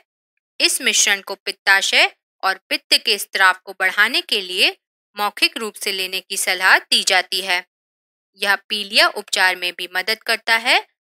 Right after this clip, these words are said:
और सफेद मल को भी कम कर देता है।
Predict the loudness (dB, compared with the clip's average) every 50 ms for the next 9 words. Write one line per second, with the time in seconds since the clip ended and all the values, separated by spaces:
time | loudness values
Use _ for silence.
0 | _ -8 -6 -6 -6 -6 -6 -6 -4 -2 0 0 0 0 0 0 0 0 0 -4
1 | -8 -10 -4 0 0 0 2 2 2 2 2 0 0 -2 -2 0 0 -2 -2 0
2 | 0 0 2 2 0 -2